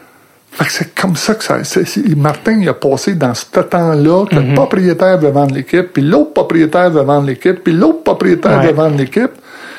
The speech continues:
Speaker 1: Puis les joueurs de New Jersey, si tu remarques, tout le monde partait quand ils tombaient free agent,
Speaker 2: Mhm.
Speaker 1: mais ils se sont fait, euh, squeezer en bas.
Speaker 2: Je comprends.
Speaker 1: Pour des milliardaires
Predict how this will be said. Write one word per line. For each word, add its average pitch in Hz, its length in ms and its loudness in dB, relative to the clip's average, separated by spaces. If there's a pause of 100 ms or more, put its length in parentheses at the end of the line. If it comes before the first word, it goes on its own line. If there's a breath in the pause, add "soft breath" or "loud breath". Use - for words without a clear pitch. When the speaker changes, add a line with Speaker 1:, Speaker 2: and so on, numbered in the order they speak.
(280 loud breath)
Speaker 1:
Puis 147 120 0
les 143 80 4
joueurs 170 300 2
de 151 120 2
New 147 180 0
Jersey, 139 360 2
si 170 180 -4
tu - 120 -2
remarques, 143 360 -2
tout - 100 -2
le 143 60 0
monde 170 280 0
partait 170 400 -2
quand 156 120 -2
ils - 120 -8
tombaient 143 280 0
free 131 260 0
agent, 151 280 0 (120)
Speaker 2:
Mhm. 143 300 0 (600 loud breath)
Speaker 1:
mais 139 60 0
ils 123 40 0
se 139 220 0
sont 139 260 0
fait, 175 280 -2 (180)
euh, 135 320 0
squeezer 165 800 0
en 120 120 0
bas. 127 280 -8
Speaker 2:
Je - 100 -14
comprends. 135 360 -4 (600 loud breath)
Speaker 1:
Pour 339 560 4
des 139 600 0
milliardaires 160 1000 0